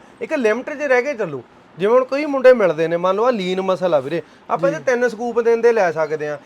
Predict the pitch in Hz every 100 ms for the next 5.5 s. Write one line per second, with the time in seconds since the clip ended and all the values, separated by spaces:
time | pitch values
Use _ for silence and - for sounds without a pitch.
0 | - - 202 262 240 220 233 233 202 190
1 | 254 233 214 190 196 190 202 190 196 240
2 | - - - 285 233 233 302 277 214 208
3 | 214 165 220 190 185 143 135 131 127 139
4 | 131 123 - _ 190 233 226 214 214 202
5 | 196 156 135 127